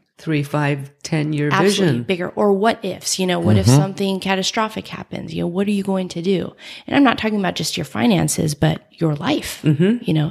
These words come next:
Speaker 2: things can change fairly quickly as they did.
Speaker 1: Uh-huh.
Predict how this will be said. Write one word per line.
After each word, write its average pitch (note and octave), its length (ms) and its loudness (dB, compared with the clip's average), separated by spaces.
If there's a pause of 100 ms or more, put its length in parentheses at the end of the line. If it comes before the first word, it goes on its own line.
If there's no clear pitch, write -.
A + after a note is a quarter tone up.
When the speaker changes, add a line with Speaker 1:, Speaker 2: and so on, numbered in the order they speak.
Speaker 2:
things F#3 220 -2
can E3 160 -8
change D#3+ 440 -8 (140)
fairly D3 240 0
quickly - 340 -4
as C#3+ 120 -2
they D#3 100 -2
did. D#3 380 -4
Speaker 1:
Uh-huh. C#3+ 320 4